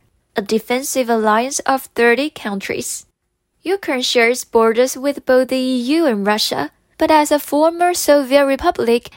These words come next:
it has deep social and cultural ties with Russia, and Russian is widely spoken there.俄罗斯长期以来一直抵制乌克兰向欧洲组织，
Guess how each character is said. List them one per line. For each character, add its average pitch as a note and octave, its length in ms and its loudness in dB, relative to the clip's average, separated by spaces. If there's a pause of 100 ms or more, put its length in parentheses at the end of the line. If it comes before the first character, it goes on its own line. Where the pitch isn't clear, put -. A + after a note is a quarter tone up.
it - 280 0
has B3+ 260 0
deep C#4+ 300 2
social C#4+ 580 2
and A#3 220 -6
cultural C#4+ 480 0
ties G#3+ 360 -2
with G#3 320 -2
Russia, - 440 -2 (200)
and A3 160 -4
Russian B3+ 360 2
is A3+ 160 -2
widely A3+ 480 0
spoken B3 420 -2
there. - 360 -8 (840)
俄 C4 80 4
罗 C4 140 4
斯 C4+ 200 -2
长 B3 260 0
期 B3+ 300 -2
以 A3+ 40 0
来 G#3 220 0
一 C4 100 -4
直 A3 140 -2
抵 F#3 220 -8
制 B3 180 -2
乌 A#3 180 0
克 C4+ 200 -2
兰 G#3 180 0
向 A3 160 -4
欧 A3 180 0
洲 A3 220 -2
组 D#3+ 240 -8
织， G#3 320 -2